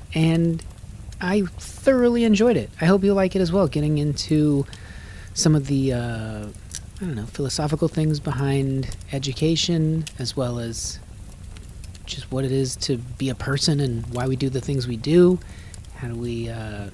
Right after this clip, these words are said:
try to make things better? I think Daniel is doing that and trying to make things better. And hopefully you can look at yourself in the mirror and say that you in some way are as well, 'cause the world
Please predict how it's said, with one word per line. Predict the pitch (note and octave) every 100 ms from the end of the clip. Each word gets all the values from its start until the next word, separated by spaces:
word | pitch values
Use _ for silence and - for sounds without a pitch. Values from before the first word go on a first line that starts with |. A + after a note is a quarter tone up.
| -
try | - C3
to |
make | B2 B2
things | - B2+ A2+
better? | - C#3 E3+ F#3 F3 -
I | D#3
think | E3+
Daniel | D#3+ E3 F3 F3 E3 -
is | A3 F3+
doing | C#3 B2+ A#2
that | B2 C3+ - - - - - - - - - -
and | G3 F3+
trying | A3+ G3+
to | C3+
make | A#2+ A2
things | B2 A2+
better. | A#2+ B2 C#3+ C#3+ - - - - - - D#3
And | F#3+
hopefully | G#3+ A3
you | G3
can | F#3 F#3
look | F#3 F3+
at |
yourself | E3+ F#3 F#3+ F3
in | E3+
the |
mirror | F#3 F#3+
and | F#3+
say | - F#3+
that | F#3
you | F#3+ G#3+
in | G3+
some | E3+ E3+ D#3
way | D#3+
are | D3+ D#3 D3+ C#3+ -
as | E3+ D#3+ C#3
well, | G#2 E2 - - - - -
'cause | C#3 A#2
the | G2+
world | B2 A#3 B3 A#3+ A3+